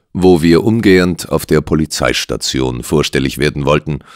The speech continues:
Auch dort herrschte noch die Ruhe vor dem Sturm, weshalb uns Inspektor Lassalle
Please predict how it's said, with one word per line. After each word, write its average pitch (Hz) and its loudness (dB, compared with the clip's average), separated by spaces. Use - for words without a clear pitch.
Auch 65 -2
dort 78 -2
herrschte 65 -4
noch 65 -6
die 58 -10
Ruhe 76 0
vor 76 -2
dem 80 -4
Sturm, 64 -6
weshalb 85 0
uns 78 -2
Inspektor - -6
Lassalle 60 0